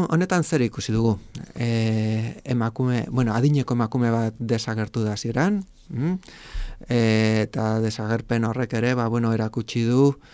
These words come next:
ba, familia, familia arteko, ba, bueno, harremanak, ez, nolakoak diren, pertsonaia nagusiak emakumeak dira, mm? Hiru emakume, familia berekoak, eh, a-, <clears throat> amina, eh,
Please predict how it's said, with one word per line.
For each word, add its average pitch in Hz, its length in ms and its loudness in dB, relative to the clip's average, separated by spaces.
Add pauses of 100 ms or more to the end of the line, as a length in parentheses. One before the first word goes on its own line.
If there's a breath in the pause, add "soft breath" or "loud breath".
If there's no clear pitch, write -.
(420 loud breath)
ba, 107 420 2
familia, 113 1500 0
familia 110 340 -2
arteko, 123 640 -2
ba, 113 120 -4
bueno, 113 360 -2
harremanak, 113 800 -2
ez, 127 160 -6
nolakoak 113 440 -4
diren, 165 520 0 (320 loud breath)
pertsonaia 117 420 0
nagusiak 117 400 0
emakumeak 113 480 0
dira, 123 260 0 (300)
mm? 151 340 -6
Hiru 131 200 0
emakume, 117 400 0
familia 113 400 0
berekoak, 113 520 -2
eh, 110 200 -6 (720 loud breath)
a-, - 340 -8
<clears throat> 151 320 4
amina, 127 800 0
eh, 110 680 -4